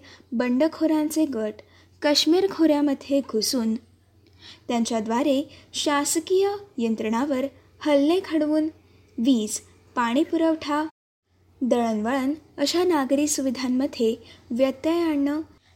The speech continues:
धार्मिक यात्रा विस्कळीत करणं आणि काश्मीरमध्ये सशस्त्र उठाव घडवून सरकार स्थापन करणं आणि त्याला आंतरराष्ट्रीय स्तरावरती मान्यता मिळवणं,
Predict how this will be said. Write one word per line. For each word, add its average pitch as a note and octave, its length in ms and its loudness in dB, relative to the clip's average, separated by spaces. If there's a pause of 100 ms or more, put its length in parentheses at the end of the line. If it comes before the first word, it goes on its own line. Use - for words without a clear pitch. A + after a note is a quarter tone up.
(200)
धार्मिक A#3+ 560 0
यात्रा C4+ 340 2 (800)
विस्कळीत E4+ 600 0
करणं D4 360 2 (380)
आणि C#4 180 2
काश्मीरमध्ये A#3+ 840 -4 (520)
सशस्त्र G4 640 2
उठाव D4+ 440 -2 (500)
घडवून A#3 360 0 (760)
सरकार D#4 540 4 (280)
स्थापन A#3+ 560 0
करणं B3+ 380 2 (840)
आणि C#4+ 200 6
त्याला D#4+ 240 2
आंतरराष्ट्रीय A3+ 760 -2
स्तरावरती A#3 800 -2 (260)
मान्यता B3 500 0
मिळवणं, G3 460 -2